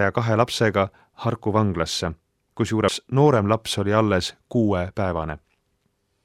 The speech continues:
Põhjuseks kuulumine Kaitseliidu kaplanaati. Mõne nädala pärast pääses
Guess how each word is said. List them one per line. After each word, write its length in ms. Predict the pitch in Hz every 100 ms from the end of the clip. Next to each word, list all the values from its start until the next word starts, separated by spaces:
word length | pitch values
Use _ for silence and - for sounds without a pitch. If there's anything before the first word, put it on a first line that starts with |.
| _ _ _ _
Põhjuseks 480 | 160 160 120 117 - - - -
kuulumine 600 | - 160 123 107 104 101 - _ _ _
Kaitseliidu 600 | - 110 110 - 98 98 92
kaplanaati. 760 | 104 - 95 95 85 - 80 - _ _ _ - - - - _
Mõne 300 | 117 113 110
nädala 300 | 127 135 120
pärast 300 | 113 110 101
pääses 540 | 120 110 107 101 -